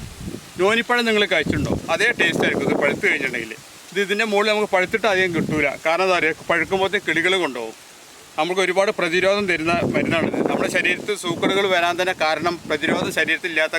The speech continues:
കമ്മിയായത് കൊണ്ടല്ലേ. അപ്പോൾ ഇത് കഴിച്ച് കഴിഞ്ഞാൽ നമുക്ക് പ്രതിരോധം ഉണ്ടാവുമെന്നാണ് പറയുന്നത്. നല്ലൊരു കായ ഇത്, മഞ്ഞപ്പാവട്ടക്കായ എന്നാണ് ഞങ്ങളെ ഈ ഭാഗത്തേക്ക് പറയാം. ഇതിന് വേണമെങ്കിൽ ഓരോ ഭാഗത്തേക്ക് ഓരോ പേരായിരിക്കും പറയാം. ഇത് പഴുത്തത് നമുക്കിത് അധികം കിട്ടൂല കേട്ടോ, കാരണം കിളികളൊക്കെ തിന്നുണ്ടാവും. ഞാനത് കുറച്ച് പഴുപ്പിച്ച് വെച്ചിട്ടുണ്ട്. ഇതും പിന്നെ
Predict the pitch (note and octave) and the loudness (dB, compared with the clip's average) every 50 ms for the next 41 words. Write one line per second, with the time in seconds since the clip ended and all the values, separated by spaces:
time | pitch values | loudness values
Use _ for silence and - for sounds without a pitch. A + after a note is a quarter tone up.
0 | D3 D3 C#3 D3+ D#3+ E3 E3 D#3+ D3+ D3+ D3 C#3 B2+ A#2+ G#2+ - - - - - | -2 -2 -2 0 0 0 0 0 0 0 0 -2 -4 -6 -8 -12 -12 -16 -18 -12
1 | - - E3 D#3 E3+ F3+ F3 F#3+ F#3 A#3+ A#3 A3 F3+ E3+ - G#3 G3 F3 E3+ F3 | -6 -4 -4 -2 0 0 -2 0 0 0 0 0 0 0 0 0 0 2 2 0
2 | E3+ E3 D#3+ D3+ D#3 D#3+ D#3 D#3 D#3+ E3+ E3+ F#3 F3+ E3 D#3 D#3+ D#3+ E3+ F3 E3 | 0 -2 -2 -2 -2 -2 0 0 0 0 0 0 0 2 2 2 2 4 2 2
3 | - C#3+ B2 B2 A#2+ C3 - - D3 C#3+ C#3+ F3 G#3 G3 F#3 - D3+ D3 D3+ D3+ | 2 0 -2 -2 -2 -2 -2 0 0 0 0 0 -2 -2 0 0 0 2 2 0
4 | D3 D#3+ D3+ C#3+ C#3 D3 D3 C#3 D#3+ D3+ D3+ E3+ E3+ - E3+ E3+ F3 F3+ F3+ E3 | 0 -2 -2 -2 -2 -2 -2 0 0 0 0 0 0 0 2 2 2 2 0 0
5 | D#3 D3 C#3+ D#3 D#3+ D#3+ C#3+ D3 C#3+ - D3 D3 C3 B2+ C#3 C#3+ - - - - | -2 0 0 0 0 2 2 2 0 0 -2 -2 0 0 0 -2 -2 -6 -14 -18
6 | - - - - - - B2+ F#3 G#3 G#3+ G3+ G3 F#3+ G3+ G#3 G3+ F#3+ F#3+ G#3 F#3+ | -16 -16 -12 -10 -6 -2 0 2 2 4 4 4 2 2 2 2 2 2 2 2
7 | F3+ F3+ F3+ F3+ G3+ F3+ F#3 E3 E3 E3+ D#3 D#3+ D3 D3 D3+ D3+ D3 C3 C#3+ B2 | 4 2 2 2 -2 -2 0 0 0 0 0 0 0 2 2 0 -2 -2 -6 -8
8 | A2+ G#2+ G#2+ G#2+ - - - - - - - - - - - F#3+ - F#3+ G3 G3 | -8 -8 -8 -10 -10 -14 -14 -14 -16 -16 -14 -10 -8 -8 -6 0 0 2 2 2
9 | - - C4+ C4 C4+ B3+ B3 A3+ A3 A#3 A3+ A3 G#3 F#3+ G3 G3+ F#3+ E3+ D#3+ - | 0 0 0 2 2 2 2 2 0 0 2 2 2 2 0 0 0 -2 -4 -2
10 | E3+ E3+ E3+ D#3 - B2+ A#2+ A2+ - D#3 D#3+ D#3+ F3 E3+ - D#3 E3 E3+ F3+ F3 | 0 0 0 -2 -4 -6 -10 -6 -2 0 0 0 0 -2 -2 0 0 2 2 0
11 | E3 E3 D3+ C#3+ C#3 C3+ C3+ B2 A#2+ A#2 A#2 B2+ E3 F3+ G3 G#3+ G3+ G3+ F#3+ E3 | 0 -2 -4 -4 -4 -6 -4 -6 -6 -6 -4 0 0 2 2 2 0 0 0 0
12 | G3 - F3+ E3+ F3+ E3+ G#3 A3+ F3+ A#3+ G3 - D3 C3 B2 A2+ G#2+ - - - | 0 0 0 0 0 0 -2 -2 0 0 -2 0 -2 -6 -8 -8 -10 -14 -16 -20
13 | - - - F3+ F3+ A3 A3+ A#3 A#3 A#3+ | -20 -12 -4 -2 -2 0 0 0 0 0